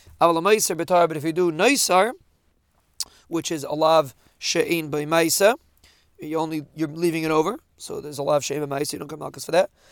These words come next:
Hashever B'Tar, or you break a Tamei Dika Karm Pesach, Ein Alek Es Arbaim Aleim, you don't get Malchus for the reasons that we just mentioned.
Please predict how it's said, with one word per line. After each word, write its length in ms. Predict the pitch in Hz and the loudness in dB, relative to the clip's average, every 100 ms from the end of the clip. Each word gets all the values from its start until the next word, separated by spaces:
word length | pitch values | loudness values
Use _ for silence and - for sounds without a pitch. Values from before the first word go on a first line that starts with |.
| _ - | _ -4
Hashever 460 | 160 143 202 175 | -2 2 2 0
B'Tar, 320 | 175 190 185 180 | 2 2 4 0
or 80 | |
you 120 | 180 165 | 0 2
break 280 | 175 180 170 | 2 2 0
a 100 | 160 | 0
Tamei 300 | 175 185 175 | 0 0 -2
Dika 260 | 170 165 | -4 -6
Karm 260 | 151 160 156 | -2 -4 0
Pesach, 420 | 247 - 185 170 | 0 2 0 -2
Ein 140 | - 190 | -6 -6
Alek 260 | 180 175 | -2 -2
Es 100 | 160 | -2
Arbaim 280 | 160 147 160 | -4 0 0
Aleim, 340 | 156 156 156 151 _ _ _ | 0 0 -2 -4 _ _ _
you 80 | 156 | 0
don't 180 | 175 160 | 0 0
get 140 | 151 | -2
Malchus 560 | 208 233 - 220 - - | 6 6 6 2 0 -10
for 140 | _ 165 | _ -6
the 80 | 165 | -2
reasons 320 | 160 139 143 | -2 -4 -6
that 100 | 147 | -6
we 80 | 139 | -4
just 180 | 143 | -8
mentioned. 400 | - - 294 _ | -10 -12 -14 _